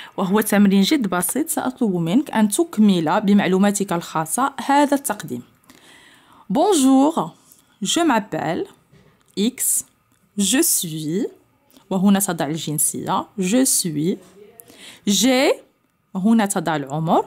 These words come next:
j'ai، je parle، et تضع اللغات التي تتحدث بها، إن كانت هناك لغة واحدة أو لغة، أو لغات متعددة. Je parle et j'apprends،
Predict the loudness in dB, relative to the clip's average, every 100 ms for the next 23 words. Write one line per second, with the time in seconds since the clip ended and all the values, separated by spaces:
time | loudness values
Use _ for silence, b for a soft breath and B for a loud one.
0 | -6 -10 -6 -2 2 2 2 -2 b b
1 | b b b b b b -4 0 0 0
2 | -2 -2 -2 0 2 0 -4 _ _ _
3 | _ _ _ _ _ _ _ _ _ -6
4 | 0 0 -2 _ _ _ _ -6 -2 0
5 | -2 -4 -4 0 0 2 2 2 0 -2
6 | -4 -4 -4 -4 -6 -6 -4 -4 -6 -4
7 | -2 0 0 0 -2 -2 -2 -2 -4 -2
8 | -2 -2 -4 -4 -2 -2 -2 0 -2 -2
9 | -2 0 0 -2 -4 -6 -6 -6 -6 -8
10 | -6 -8 -6 -6 -4 -2 -4 B B B
11 | B -2 2 2 2 -2 0 2 4 2
12 | 0 -12 b b b -4 -2 -2 -2 0
13 | 2 0 -2 -2 -2